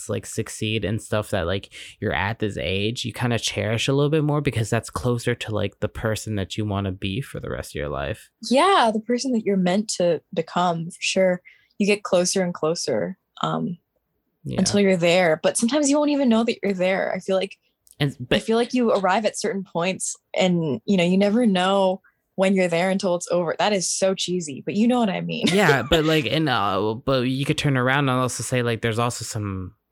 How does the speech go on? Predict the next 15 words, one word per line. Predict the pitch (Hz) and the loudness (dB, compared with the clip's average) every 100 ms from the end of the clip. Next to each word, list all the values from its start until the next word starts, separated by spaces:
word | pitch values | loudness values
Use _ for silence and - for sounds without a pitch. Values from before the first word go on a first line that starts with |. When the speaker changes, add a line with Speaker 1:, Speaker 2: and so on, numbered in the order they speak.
| _ _ | _ _
Speaker 1:
bumps | 117 143 - | 0 0 -2
in | 104 | -4
the | |
road | 101 98 95 | -2 -4 -4
that | - | -6
you | 98 | -2
don't | 107 107 | -2 -2
even | 98 92 | -2 -4
know | 90 107 | -2 0
what's | 104 95 92 - - | 0 -2 -4 -10 -6
gonna | 107 92 | -4 -2
happen | 98 101 131 101 | 0 -2 0 -2
Speaker 2:
Yeah. | 95 180 180 | 0 -2 -4
Speaker 1:
next, | 98 - - - | -6 -8 -10 -4
Speaker 2:
Mm-hmm. | 190 185 190 175 | 0 2 2 2